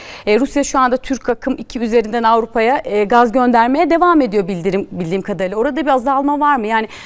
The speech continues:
bütün bunlar sahada olurken enerji cephesinde işler nasıl gidiyor? Hala Avrupa'ya gaz gönderen bir Rusya.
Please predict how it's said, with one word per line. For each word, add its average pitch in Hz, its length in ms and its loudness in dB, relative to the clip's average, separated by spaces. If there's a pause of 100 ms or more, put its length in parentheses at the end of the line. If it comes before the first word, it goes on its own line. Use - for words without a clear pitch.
(180)
bütün 294 380 -4
bunlar 294 320 0
sahada 269 460 -2
olurken 247 540 -2
enerji 269 540 0
cephesinde 226 600 -4
işler 254 420 -6
nasıl 254 280 -6
gidiyor? 185 240 -2
Hala 254 380 2
Avrupa'ya 233 420 0
gaz 226 320 0
gönderen 202 460 0
bir 254 120 -2
Rusya. 208 340 -8